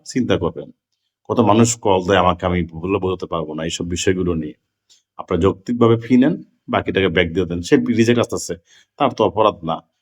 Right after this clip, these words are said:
আপনারা তাকে হেল্প করতে পারেন। আপনারা কি করেন? "তোমার বই রিজেক্ট, যাও, যাও, তুমি অন্য জায়গায় যাও।" তাকে দূর দূর করে তাড়িয়ে দেন, যা মোটেও ঠিক না। আর কিছু কিছু লোক সিন্ডিকেট করতেছে,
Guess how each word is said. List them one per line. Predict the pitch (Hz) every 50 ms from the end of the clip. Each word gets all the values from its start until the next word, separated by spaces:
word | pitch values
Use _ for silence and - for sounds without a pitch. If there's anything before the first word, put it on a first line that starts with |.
| _ _
আপনারা | - 110 - 127 131 120
তাকে | 117 110 113
হেল্প | - - 104 110 117
করতে | - - 107 - - 85
পারেন। | 85 82 80
আপনারা | 85 87 - 117 123
কি | 123 143 143
করেন? | 151 156 185 208 208 _ _ _ _ _ _ _ _ _ -
"তোমার | 117 117 117 117
বই | 120 127
রিজেক্ট, | 127 127 120 135 117 -
যাও, | 139 131
যাও, | 123 - _ - 113 - _ -
তুমি | 117 117
অন্য | 107 110 110
জায়গায় | 113 113 117 110
যাও।" | 101 90 - _ _ _ _ _ _ _ _ _ _ _ _ _ _ _ _ _ _ _ _ -
তাকে | 101 98 98
দূর | 95 87 107 113 117
দূর | 113 104
করে | 104 107
তাড়িয়ে | - 95 85 90 90
দেন, | 80 80 76 - _ _ _ _ _ _ _ _ -
যা | - 87
মোটেও | 87 90 92 92 - 113 127 127 - - _ _ _ _ _ _
ঠিক | - - 165 165 160 - -
না। | - - - _ _ _ _ _ _ _ _ _ _ _ _ _ _ - _ -
আর | 104 92
কিছু | - 123 123 127
কিছু | 135 131 135 143
লোক | 139 139 131 _ _ -
সিন্ডিকেট | - - - 117 120 123 127 135 127
করতেছে, | - 127 120 113 104 - 120